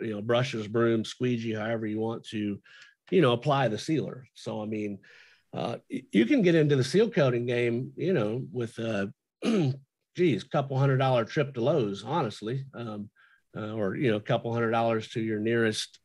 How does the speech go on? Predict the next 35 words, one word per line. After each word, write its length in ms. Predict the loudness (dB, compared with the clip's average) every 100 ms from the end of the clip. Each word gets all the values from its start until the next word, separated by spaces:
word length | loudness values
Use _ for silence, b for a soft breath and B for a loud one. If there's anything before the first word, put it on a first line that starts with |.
| -16
you 160 | -12 -10
know, 100 | -10
seal 300 | -4 0 0
coating 580 | 0 -2 -2 -4 -6 -10 -8
distri-, 440 | -6 -2 -2 -2 0
distribution 600 | -2 -2 -2 -2 -4 -8
center. 360 | -8 -8 -10 -16 b b b b -14
Um, 500 | -12 -10 -10 -10 -12 -16 -20 -20 -20 -20 _ -18
uh, 320 | -16 -12 -12 -8
you 160 | -6 -6
know, 180 | -6 -4
a 60 |
lot, 180 | -2 -2
a 40 |
lot 160 | -2 0
of 80 | 0
guys, 280 | 2 2 2
a 60 |
lot 140 | 4 2
of, 80 | 2
a 60 |
lot 160 | 0 2
of 60 |
the 100 | 0
smaller 340 | 0 -2 0 0
guys 280 | 2 2 0
we 120 | -2
see 220 | -2 -2
around 380 | 0 2 0 -2
town 380 | -2 -2 -2 -4
that, 120 | -6 _ B B B B -14
um, 400 | -12 -12 -14 -16 _ _ _ _ _ _ _ _ _
we'll 160 | -6 -6
call 280 | -4 -4
'em, 100 | -4